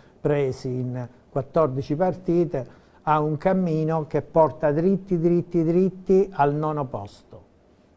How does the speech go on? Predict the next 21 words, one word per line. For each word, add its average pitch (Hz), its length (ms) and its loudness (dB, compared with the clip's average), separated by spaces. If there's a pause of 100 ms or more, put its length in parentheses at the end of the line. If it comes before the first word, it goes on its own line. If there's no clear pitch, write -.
(800)
Negli 139 220 0
ultimi 185 320 8
cinque 160 440 0
anni 190 580 2
nessuna 170 520 -2
squadra 165 640 4
che 147 80 0
ha 147 80 4
perso 143 440 -2
quindici 147 500 -2
partite 180 600 -2 (240)
ha 156 120 -2
fatto 151 380 0
i 143 40 4
play-off. 135 600 -2 (460)
Il 131 200 -6
top 185 300 4
sono 143 240 -4
stati 143 440 -4
tredici, 180 800 0 (680)
ma 147 380 0